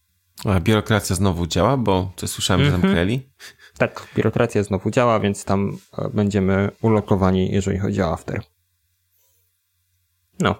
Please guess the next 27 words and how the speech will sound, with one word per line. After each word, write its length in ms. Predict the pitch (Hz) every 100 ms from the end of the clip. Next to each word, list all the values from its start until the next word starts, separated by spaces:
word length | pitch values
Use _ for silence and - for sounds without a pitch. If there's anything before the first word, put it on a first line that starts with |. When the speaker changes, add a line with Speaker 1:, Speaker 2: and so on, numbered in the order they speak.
| -
Speaker 2:
to, 80 | 143
Speaker 1:
No, 20 |
to 100 | 139
jest 120 | 127
Speaker 2:
to 60 | 101
takie 100 | 139
Speaker 1:
spoko 100 | 113
Speaker 2:
informacje 260 | 120 92 92
Speaker 1:
miejsce. 200 | 117 120
Speaker 2:
organizacyjne 680 | 113 113 113 107 107 92 90 - -
pod, 200 | - -
pod 160 | 104
względem 300 | 98 101 98 117
eventów, 400 | 107 101 110 -
które 200 | 107 98
się 100 | -
teraz 220 | 101 95
zbliżają 500 | 95 107 95 87 87
i 80 | 101
właściwie 300 | 104 - 107
największych 480 | 120 131 113 98 92
eventów 320 | 90 85 90 - - - - -
w 40 | -
Polsce 400 | 92 87 - 78
chyba 320 | 98 82 92 -
dotyczących 480 | 110 101 101 98 98
gier. 200 | 95 92